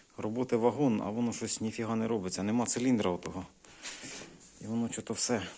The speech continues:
так стало, блін. Щось взагалі не хочеться ні хрена робити, а робити треба. Що, піжака?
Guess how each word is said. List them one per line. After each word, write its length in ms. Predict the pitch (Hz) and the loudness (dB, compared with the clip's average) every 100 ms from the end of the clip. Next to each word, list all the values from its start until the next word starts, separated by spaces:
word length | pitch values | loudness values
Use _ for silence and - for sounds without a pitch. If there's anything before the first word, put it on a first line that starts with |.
| - - | -12 -4
так 200 | 123 - | -2 0
стало, 460 | - 123 117 101 | 0 2 2 2
блін. 380 | 90 98 95 87 - - - - - - - _ _ _ - _ _ _ _ - | 0 0 0 -2 -8 -18 -20 -20 -10 -10 -10 _ _ _ -20 _ _ _ _ -16
Щось 180 | - | -6
взагалі 300 | 113 - 104 | -4 -2 0
не 80 | 98 | -2
хочеться 320 | 95 110 - | -4 -6 -4
ні 80 | 104 | -4
хрена 260 | 101 110 107 | -2 -2 -2
робити, 380 | 110 127 - - | 0 -2 -2 -6
а 100 | 104 | -6
робити 340 | 95 101 101 | -4 -4 -4
треба. 320 | 95 90 80 78 - _ _ _ _ _ - - - - - - - - - - - - - - - - - - - - - - - - - - - - - - - - - - | -4 -4 -6 -8 -16 _ _ _ _ _ -20 -14 -12 -8 -8 -8 -8 -8 -6 -6 -6 -6 -6 -8 -8 -8 -8 -8 -8 -8 -8 -8 -8 -8 -6 -6 -6 -8 -8 -8 -8 -8 -8 4
Що, 140 | 151 | 4
піжака? 400 | 131 117 110 - | 6 6 6 6